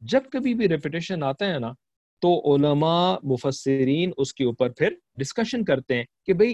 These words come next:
इस repetition लाने की वजह क्या थी, ठीक है ना? तो there, there has to be a good reason behind it, जो कि फिर मुफस्सिरीन उसके ऊपर, अ, यानी, अ, बात करके फिर हमें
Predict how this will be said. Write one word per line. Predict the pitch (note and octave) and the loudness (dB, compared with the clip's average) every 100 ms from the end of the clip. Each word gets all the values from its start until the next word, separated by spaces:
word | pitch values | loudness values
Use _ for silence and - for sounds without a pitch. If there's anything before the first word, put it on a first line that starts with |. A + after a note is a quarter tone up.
| - | 0
इस | G#3 - | -2 -4
repetition | E3+ D#3+ E3 F#3+ G#3+ B3+ F#3 | -6 -4 -2 -2 -2 -4 -2
लाने | D3 C#3 C#3+ | -2 -2 -4
की | D#3+ A3+ D#3 | -6 -8 -4
वजह | G3+ A3 | -2 0
क्या | G3 A2 | -2 -6
थी, | D2+ _ _ _ _ _ _ _ _ _ _ _ _ | -8 _ _ _ _ _ _ _ _ _ _ _ _
ठीक | F#3+ F#4 | -8 -6
है | |
ना? | F4+ F4+ _ _ - | -6 -10 _ _ -8
तो | |
there, | D3 F3 D#3+ - | 2 4 4 -2
there | - C#3+ | -8 -6
has | D#3+ A#3 | -2 -2
to | A#3 G3+ | 0 -2
be | G3 F#3+ | 2 0
a | B2+ - | 0 4
good | G3 B2+ | 4 4
reason | A2 F3 D#3+ E3 | 0 0 0 -2
behind | A2 F#2+ F2 D2 | -6 -8 -12 -14
it, | - _ _ _ | -20 _ _ _
जो | B2 | -4
कि | B2+ C#4 | -2 -4
फिर | B3+ | -4
मुफस्सिरीन | D3 A#2 A#2+ C3 B2+ F3 - _ | -4 -2 0 2 2 0 -6 _
उसके | - - B2+ | -10 -2 -2
ऊपर, | A2 F3 | 0 -4
अ, | C4 B2+ A2 F#2+ F#2 F#2+ - F#2+ | -2 -4 -4 -6 -10 -14 -16 -14
यानी, | F#2 F2 E2+ E2 | -12 -12 -12 -14
अ, | G1+ G1+ G2+ _ _ G#2+ | -18 -18 -20 _ _ -8
बात | A2 A#2+ - | -4 -4 -2
करके | D#3 D3 B2 | -4 -2 -4
फिर | A#2+ | -4
हमें | A#2+ G3 | -10 -12